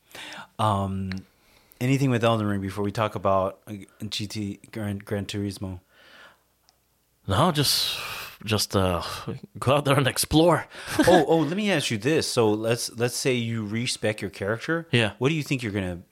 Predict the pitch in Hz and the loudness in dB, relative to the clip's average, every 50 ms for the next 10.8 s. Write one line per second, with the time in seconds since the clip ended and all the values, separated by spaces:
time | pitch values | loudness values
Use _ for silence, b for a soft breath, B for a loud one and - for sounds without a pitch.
0 | _ 104 101 98 95 95 90 90 95 101 - - - 104 120 - 113 82 80 80 | _ -6 -6 -4 -4 -6 -6 -6 -6 -6 -8 -6 -6 -6 -6 -6 -8 -10 -10 -10
1 | 80 - - - _ 139 147 170 185 196 190 180 156 139 123 117 113 78 92 127 | -12 -14 -16 -6 _ 0 2 4 4 4 4 4 4 2 0 -2 -4 -2 0 0
2 | 123 - - 131 131 135 - 143 131 - - - - 123 117 113 113 117 - 120 | 0 2 2 0 0 2 2 0 0 0 0 0 2 4 6 6 4 4 2 0
3 | 117 117 117 117 113 113 113 113 113 107 107 - - b b b b b b b | 2 4 6 6 6 8 8 6 6 4 2 0 -4 b b b b b b b
4 | b b - 131 131 135 139 139 139 127 120 110 - - - 113 104 110 113 - | b b 0 0 2 4 4 4 4 4 2 0 -2 0 2 4 4 4 4 2
5 | 143 131 - 151 151 160 165 160 - - - - - _ - - 131 123 139 175 | 0 2 4 6 6 6 4 2 -4 -12 -14 -18 -10 _ 0 2 4 4 4 2
6 | - 139 160 156 120 135 139 139 - - - - - - - 127 160 165 - 139 | 2 0 0 2 2 2 2 0 -2 -6 -12 -16 -8 -4 -2 0 0 -2 -2 -4
7 | - 139 - - - - - 117 123 127 123 101 90 90 - - - - 98 87 | -4 -4 -4 -4 -4 0 2 4 4 4 4 2 0 0 0 0 0 0 0 -2
8 | 82 - - - - b b b b b b b b b b b b - 147 156 | -2 -4 -8 -12 -14 b b b b b b b b b b b b -2 0 2
9 | 160 123 113 113 110 98 - - - 113 107 101 98 110 117 95 98 98 95 90 | 4 4 4 4 4 2 -2 -2 0 2 2 2 2 0 0 0 0 0 0 2
10 | 101 104 98 90 87 - 95 101 113 139 - _ - 95 92 - | 2 2 2 0 0 -2 0 0 0 0 -2 _ -8 -8 -8 -8